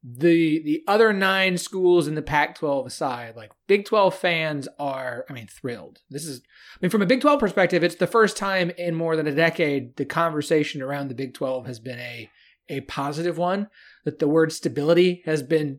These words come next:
thrown about and used in reference to the Big twelve, that there's not someone who's just waiting for the inevitable demise of this conference. So,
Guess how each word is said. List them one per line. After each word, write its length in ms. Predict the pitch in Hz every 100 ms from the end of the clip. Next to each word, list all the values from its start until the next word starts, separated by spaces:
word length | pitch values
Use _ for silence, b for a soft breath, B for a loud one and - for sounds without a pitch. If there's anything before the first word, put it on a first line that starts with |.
| -
thrown 320 | - 156 165
about 300 | 139 143 170
and 100 | 143
used 480 | 127 147 175 180 156
in 220 | 175 156
reference 460 | 131 143 175 185 175
to 100 | 147
the 100 | 131
Big 200 | 139 135
twelve, 440 | 139 143 170 175
that 140 | 151 -
there's 220 | 143 143
not 200 | 147 139
someone 320 | 156 151 151
who's 160 | 143 139
just 280 | 143 147
waiting 360 | 110 123 143 143
for 160 | 147 139
the 100 | 131
inevitable 440 | 135 143 143 135
demise 640 | 120 120 147 175 147 135
of 80 | 123
this 140 | 117
conference. 480 | - 156 214 143 123
So, 160 | 151